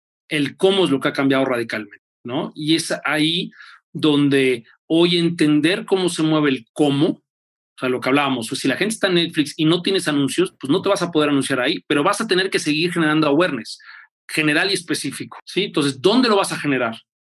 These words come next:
Pues quizá ya no lo vas a poder hacer en esa televisión, pero sí hay exteriores en la calle. Entonces, exteriores es un medio, por ejemplo, que siento que va a crecer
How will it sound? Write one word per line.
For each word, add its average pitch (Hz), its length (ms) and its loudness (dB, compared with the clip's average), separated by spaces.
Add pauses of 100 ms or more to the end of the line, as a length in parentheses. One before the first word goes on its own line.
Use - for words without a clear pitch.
(360)
Pues - 140 -10
quizá 185 300 -2
ya 226 60 2
no 226 60 2
lo 208 100 4
vas 196 220 0
a 180 80 -2
poder 160 240 2
hacer 151 380 -4 (340)
en 156 140 0
esa 160 220 -2
televisión, 139 640 -2 (680)
pero 139 180 0
sí 170 120 -4
hay 180 100 2
exteriores 175 580 0
en 170 80 0
la 165 120 0
calle. 151 380 -2 (640)
Entonces, 127 320 -6
exteriores 156 580 0
es 170 100 -6
un 165 120 2
medio, 170 240 0
por 165 140 -2
ejemplo, 165 440 -2 (300)
que 131 100 -8
siento 175 400 -4
que 143 80 -4
va 139 80 2
a 139 40 -2
crecer 151 380 -2